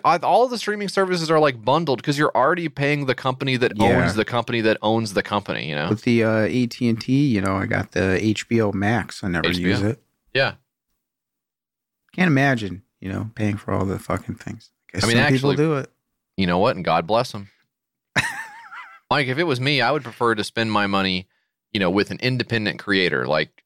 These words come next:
Speaker 1: somebody over at patreon dot com slash your kickstarter sucks. That's where I would put my dollars.
Speaker 2: Yeah, me too.
Speaker 1: Don't say "me too." You have to fucking, come on,
Speaker 2: That's
Speaker 1: sell it. Come on, fucking say something good.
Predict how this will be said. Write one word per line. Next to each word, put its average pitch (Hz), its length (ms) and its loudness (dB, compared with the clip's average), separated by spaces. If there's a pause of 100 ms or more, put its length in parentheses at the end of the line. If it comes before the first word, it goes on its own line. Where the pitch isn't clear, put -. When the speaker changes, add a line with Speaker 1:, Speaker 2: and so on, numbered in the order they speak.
(120)
Speaker 1:
somebody 113 380 0
over 98 200 0
at 82 100 -6
patreon 92 460 -2
dot 80 180 0
com 80 260 -4
slash 80 240 -4
your 85 100 -4
kickstarter 76 480 -4
sucks. - 280 -4
That's 156 240 -2
where 127 160 -2
I 139 100 2
would 135 160 -2
put 104 160 -6
my 113 320 0
dollars. 76 640 -4 (1800)
Speaker 2:
Yeah, 107 180 -2 (180)
me 104 140 -4
too. 135 240 -2 (1000)
Speaker 1:
Don't 175 140 -4
say 196 180 2
"me 117 300 0
too." 107 540 -2
You 120 140 -4
have 131 100 -2
to 117 80 -14
fucking, 117 440 -6 (680)
come 165 100 2
on, 127 80 2
Speaker 2:
That's 113 120 -2
Speaker 1:
sell 165 200 4
it. - 160 0
Come 147 140 -2
on, 107 280 0
fucking 147 280 -4
say 143 140 0
something 131 300 -4
good. 110 240 0